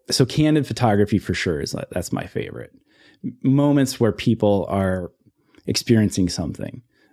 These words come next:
uh, whether it's sports or if it's just hanging out at a wedding or an event or something like that. And again, getting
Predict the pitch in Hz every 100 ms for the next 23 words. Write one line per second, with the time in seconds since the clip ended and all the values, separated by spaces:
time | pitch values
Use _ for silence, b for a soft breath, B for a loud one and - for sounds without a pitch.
0 | - 95 92 98 95 - - - 98 95
1 | 90 - - 90 87 80 87 - 90 -
2 | 104 92 90 87 87 90 87 - 90 90
3 | 90 98 92 90 90 90 90 85 85 85
4 | - 107 95 90 101 95 90 87 - 87
5 | - 90 92 87 - - 87 82 - 95
6 | 87 - b b b 92 110 101 95 -
7 | - 110 127 123 113 104